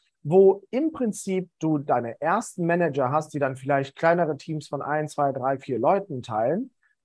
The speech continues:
Diese Leute haben zumindest immer noch etwas Kontakt mit dir, aber sind quasi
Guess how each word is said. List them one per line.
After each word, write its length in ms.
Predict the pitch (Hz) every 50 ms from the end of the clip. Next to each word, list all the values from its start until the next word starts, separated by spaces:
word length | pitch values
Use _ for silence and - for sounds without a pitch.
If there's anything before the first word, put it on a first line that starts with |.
| _ _ _ _ _ _ -
Diese 240 | 147 165 170 170 202
Leute 240 | 196 208 247 247 240
haben 160 | 202 202 208
zumindest 540 | 196 - - 190 180 175 165 151 - - _ _ _ _ -
immer 200 | 156 160 160 151
noch 220 | 143 131 127 - _ _
etwas 440 | - 151 202 196 - - 233 220 -
Kontakt 600 | _ - 165 135 127 - 117 98 - - - -
mit 160 | 127 110 98 - _ -
dir, 380 | 127 139 147 180 254 349 381 - _ _ _ _ _ _ _ _ _ _ -
aber 540 | 139 151 180 190 175 190 180 175 180 175 - _ _ _ _ _ _ _ _ _ _ _ _ _ _
sind 440 | - 117 110 131 151 160 156 - -
quasi 680 | - - 151 139 143 139 127 127 131 127 127 127 127